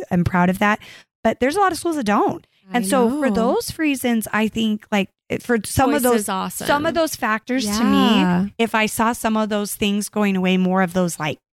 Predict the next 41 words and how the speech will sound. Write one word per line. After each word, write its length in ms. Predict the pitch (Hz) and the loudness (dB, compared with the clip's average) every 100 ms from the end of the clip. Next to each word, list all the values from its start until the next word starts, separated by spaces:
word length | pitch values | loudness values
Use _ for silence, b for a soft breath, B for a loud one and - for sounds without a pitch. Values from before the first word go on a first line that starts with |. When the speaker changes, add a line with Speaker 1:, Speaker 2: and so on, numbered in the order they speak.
| - | -8
Speaker 1:
value 720 | 175 165 180 190 233 240 - _ | -2 0 0 2 0 0 -4 _
purpose 460 | - 247 - 262 - - | 0 0 0 -4 -4 -2
things, 340 | 269 254 254 | 0 2 2
those 160 | 208 185 | 0 -2
family-based 640 | 196 185 214 233 233 233 | 0 2 4 2 2 0
things, 400 | - 233 240 262 - B B | -2 0 2 0 -4 B B
if 140 | 214 214 | -4 0
I 100 | 226 | 0
saw 380 | - 262 277 311 | 2 2 2 0
my 140 | 254 | -2
school 340 | 240 - 226 208 | -4 -2 0 2
losing 380 | 202 202 220 | 0 0 0
sight 260 | 208 196 190 | 0 2 2
of 120 | 208 | 0
that, 320 | 220 214 233 - _ _ _ | 0 0 0 -2 _ _ _
that 140 | 226 240 | 0 2
is 160 | 226 | 0
when 100 | 214 | 0
I 160 | 190 160 - | -2 -2 -2
definitely 880 | 190 247 302 - 185 170 175 175 | 2 2 0 0 0 0 0 0
Speaker 2:
Yeah. 40 | - | 0
Speaker 1:
would 180 | 185 180 | 0 2
be 140 | 190 | 2
seeking 440 | - 202 170 185 | 2 -2 0 0
out 220 | 175 170 - | 2 0 0
other 260 | 175 175 | 0 2
options, 600 | 170 170 - 185 175 180 - B B B | 0 -2 -4 -2 -2 -2 -8 B B B
as 180 | 277 277 | -2 0
well 240 | 277 339 466 539 | 0 0 2 0
as, 80 | - | 0
like, 320 | 311 294 - _ _ | 0 -2 -6 _ _
there 140 | 262 277 | -2 -2
is 80 | 285 | -2
something 360 | 285 277 294 | -2 0 0
to 60 | 277 | 0
be 100 | 247 | -2
said 300 | - 220 214 | -2 0 2
about 200 | 208 196 | 2 0
a 60 | |
choice 380 | 185 - 196 185 | -2 -2 -2 -2
school, 600 | - - 190 185 208 302 | -4 -2 0 2 0 -2